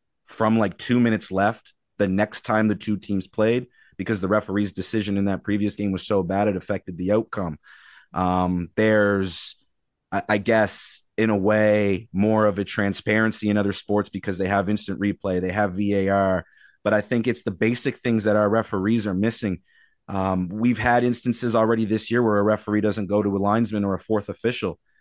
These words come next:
to at least get a second opinion, and that second opinion might have changed the referee's mind. You know, you're taught to be a referee group. You are not one above your linesmen or women. You're not one above the fourth official.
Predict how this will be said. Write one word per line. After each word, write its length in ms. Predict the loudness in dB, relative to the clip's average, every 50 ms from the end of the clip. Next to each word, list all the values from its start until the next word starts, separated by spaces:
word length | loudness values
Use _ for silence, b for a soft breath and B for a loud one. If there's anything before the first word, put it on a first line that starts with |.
| _ _ -4
to 120 | 0 2
at 160 | 2 4 4
least 180 | 2 0 0 0
get 120 | -2 -2
a 20 | -2
second 380 | -2 -2 -2 -2 -2 -4 -4
opinion, 420 | -6 -4 -4 -2 0 0 0 -2 -2
and 100 | 0 0
that 100 | 0 0
second 300 | 0 -2 -2 0 0 -2
opinion 340 | -2 0 0 0 2 2 2
might 140 | 2 2
have 80 | 0 -2
changed 300 | -4 -4 -4 -4 -2 -2
the 140 | -4 -4 -2
referee's 480 | -2 -4 -4 -4 -4 -4 -4 -4 -2 -2
mind. 340 | -2 -2 -2 -2 -4 -6 -10 b b b b b b b b b
You 80 | -2 0
know, 60 | 2
you're 180 | 2 2 2 0
taught 600 | -2 -6 -8 -4 -2 0 0 0 0 -2 -8 -10
to 120 | -10 -10
be 400 | -6 -2 2 2 4 4 4 2 2
a 120 | 2 2 2
referee 640 | 2 2 2 0 0 -2 -4 -2 0 0 0 -2
group. 500 | -2 -6 -4 -2 0 0 0 -2 -4 -12 b b b b b b b b b b b
You 220 | -2 0 2 2 4
are 100 | 2 4
not 240 | 2 2 2 2
one 200 | 2 2 2 2 2
above 520 | 2 2 2 4 4 4 4 2 -2 -6 -12 -12 -4
your 200 | 0 0 2 2
linesmen 540 | 2 2 2 2 2 0 0 0 0 0 0
or 100 | 0 0
women. 340 | 0 0 0 -2 -2 -2 -2
You're 140 | 0 0
not 200 | 2 2 0 0
one 180 | 0 0 2 2
above 500 | 0 0 0 2 2 2 2 0 -2 -6
the 80 | -10 -8
fourth 320 | -4 -2 -2 -2 -4 -6
official. 500 | -8 -6 -4 -4 -2 -2 -2 -4 -4